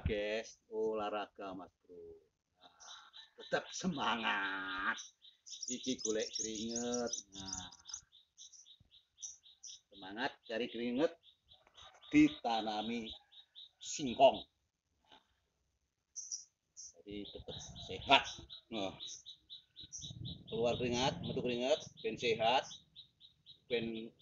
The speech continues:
jauh dari segala penyakit. Hiling-, hilangkan corona, ben gak opat, covid, opat, covid. Dari lundas. Kerja, tetap semangat. Ojo turu ae.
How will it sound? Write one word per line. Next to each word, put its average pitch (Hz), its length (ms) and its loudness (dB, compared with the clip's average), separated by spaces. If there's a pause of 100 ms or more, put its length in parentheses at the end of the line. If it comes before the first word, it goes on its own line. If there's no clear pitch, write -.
(480)
jauh 127 320 6
dari 117 240 4
segala 113 400 2
penyakit. 104 480 -6 (880)
Hiling-, 120 320 -2 (240)
hilangkan 156 800 12
corona, 117 480 8 (320)
ben 120 160 0
gak - 240 0
opat, 104 720 6
covid, - 460 6 (100)
opat, - 400 6
covid. - 360 0 (360)
Dari 107 240 -4 (240)
lundas. 101 400 -8 (880)
Kerja, 180 480 8 (320)
tetap - 240 0
semangat. 170 400 0 (320)
Ojo 127 480 8 (560)
turu 320 560 2
ae. 131 240 4